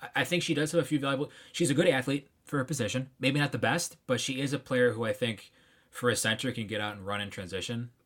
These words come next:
more than her peers. In theory, she should be able to move without the basketball and finish at the hoop. I, that, that cut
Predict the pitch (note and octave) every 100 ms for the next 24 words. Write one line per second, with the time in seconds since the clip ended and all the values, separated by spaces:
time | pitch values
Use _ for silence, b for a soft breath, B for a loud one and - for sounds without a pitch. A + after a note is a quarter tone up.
0 | - G2+ G2+ G2 F#2 F#2 E2+ - G2+ G2
1 | E3+ - b b b b E3 B2 - A3
2 | A3+ E3 D#3 D#3 E3 G3 D#3 D3+ C3 -
3 | B2+ A#2 A#2 A2 G#2+ G2+ G2+ G2 - G2+
4 | - G2+ G2 G2 G2 G2+ A#2 C3+ C3 C3+
5 | C#3+ D3+ - F#3 -